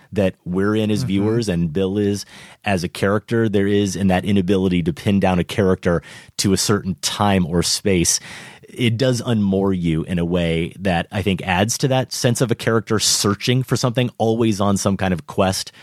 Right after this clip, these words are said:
Speaker 1: for meaning. It does work in that way, but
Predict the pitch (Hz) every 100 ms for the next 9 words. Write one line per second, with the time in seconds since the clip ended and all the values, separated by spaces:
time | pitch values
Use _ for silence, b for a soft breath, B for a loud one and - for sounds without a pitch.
0 | B - 95 90 95 107 110 107 98 104
1 | 113 120 110 113 113 107 107 104 101 95
2 | 90 85 92 90